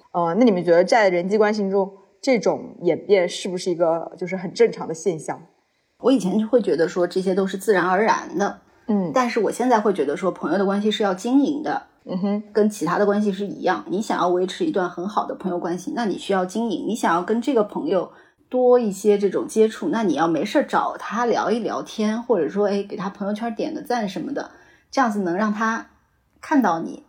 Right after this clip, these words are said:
Speaker 2: 我觉得是这样子，就是你不能说我就自顾自做自我，然后让他来配合我，那是一种什么，那是一种霸凌的关系，就是，就不是很，
Speaker 1: <laughs>
Speaker 2: 很平等的朋友的关系。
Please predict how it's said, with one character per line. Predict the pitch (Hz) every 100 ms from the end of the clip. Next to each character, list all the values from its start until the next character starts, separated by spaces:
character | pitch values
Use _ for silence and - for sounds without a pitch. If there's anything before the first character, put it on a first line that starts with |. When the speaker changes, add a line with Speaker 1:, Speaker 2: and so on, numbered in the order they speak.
| _ _ _
Speaker 2:
我 | 170
觉 | 156 156
得 |
是 | 185 190
这 |
样 | 208 151
子， | 139
就 | - 202
是 | 202
你 | 185 165
不 | -
能 | 247 214
说 | 214 240
我 | 233 151 120 -
就 | -
自 | 208 - 233
顾 | 208
自 | 208 220
做 | 190 220
自 | 196 220
我， | 180 95 104
然 | 131
后 | 180
让 | 196 190
他 | 185 214 214
来 | 170 -
配 | - 220
合 | 170 -
我， | - - 262
那 | 262
是 | 262 247
一 | 214 226
种 | - -
什 | - 175
么， | 170 170 - _ _ -
那 | 277
是 |
一 | 277
种 | 214
霸 | 277 262
凌 | 175 151
的 | 170
关 | 175 160 170
系， | - 165 - _ 226 233
就 | 254
是， | 302 269 277 254 269
就 | 214
不 | -
是 | 185
很， | 175 185 -
Speaker 1:
<laughs> |
Speaker 2:
很 | 240 190
平 | - 185 247
等 | 262
的 | 156
朋 | - -
友 | 160
的 | 160
关 | 143 160 196
系。 | - -